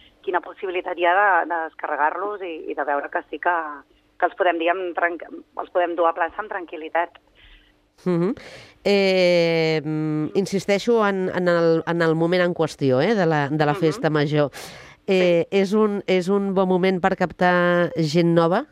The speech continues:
Speaker 1: Això sí, això sí, sempre, sempre. Tenim, com sabeu, la, la nostra parada, a més a més, i allà sempre hi tenim gent que pot explicar a la ciutadania, doncs, quan fem els assajos, com han de fer-ho per acostar-se un dia, em, que,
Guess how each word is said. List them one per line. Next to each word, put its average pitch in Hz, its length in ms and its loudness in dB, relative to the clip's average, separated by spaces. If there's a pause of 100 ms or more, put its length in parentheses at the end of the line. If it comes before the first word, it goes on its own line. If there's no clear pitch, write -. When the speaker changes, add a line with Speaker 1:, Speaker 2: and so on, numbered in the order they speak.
(1080)
Speaker 1:
Això 170 240 0 (100)
sí, 170 120 -4 (440)
això 165 200 -12
sí, 160 160 -6
sempre, 160 320 0 (280)
sempre. 156 260 -6
Tenim, 180 680 -2
com 175 160 -2
sabeu, 180 260 2
la, 185 380 2
la 180 140 -8
nostra 185 260 -12
parada, 185 300 -6
a 190 40 -12
més 185 140 -16
a 190 60 -16
més, 240 380 -10
i 190 80 -14
allà 165 260 -6
sempre 175 200 -12
hi 170 40 -14
tenim 175 260 -10
gent 180 240 -6
que 180 80 0
pot 170 220 -8
explicar 175 640 -2 (420)
a 190 100 2
la 180 100 -2
ciutadania, 190 840 -4 (300)
doncs, 175 220 -6
quan 175 180 -4
fem 175 140 -6
els 170 120 -4
assajos, 214 680 -4
com 180 160 -6
han 180 120 -6
de 175 80 -6
fer-ho 175 220 -8
per - 120 -2
acostar-se 180 600 -6
un 185 140 -8
dia, 196 500 -2 (340)
em, 165 420 -4
que, - 140 -4